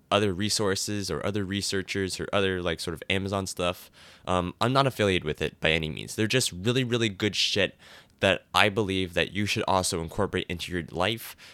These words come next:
Uh, it'll save you a shitload of time. I'm not profiting off of this. I'm not getting a cut whenever you buy this stuff. This isn't, like, an affiliate link or anything like that, although I probably should in the future.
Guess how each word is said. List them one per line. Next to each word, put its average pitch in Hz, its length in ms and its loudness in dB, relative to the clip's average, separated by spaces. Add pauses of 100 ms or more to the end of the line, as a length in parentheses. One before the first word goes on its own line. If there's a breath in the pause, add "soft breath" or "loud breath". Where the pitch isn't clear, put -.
(100)
Uh, 92 160 0
it'll 98 220 2
save 110 300 2
you 107 240 0
a - 60 -6
shitload - 420 2
of 87 100 -6
time. 87 400 -2
I'm 95 160 0
not 98 320 0
profiting 101 500 0
off 87 120 -4
of - 60 -10
this. 90 120 -2
I'm 92 100 -4
not 95 140 -2
getting 95 160 -6
a 87 60 -6
cut 92 400 -2 (180 loud breath)
whenever 98 240 -4
you 90 80 -4
buy 92 240 2
this 87 160 -2
stuff. - 340 -4 (280 loud breath)
This 98 120 -2
isn't, 104 380 -4
like, 92 160 0
an 101 80 0
affiliate 95 580 -2
link 87 240 -4
or 87 120 -2
anything 95 240 -2
like 80 160 -4
that, 78 160 -2
although 82 240 -2
I 76 60 -2
probably 107 440 -2
should 80 320 -2
in 76 80 -6
the 76 60 -12
future. - 480 -6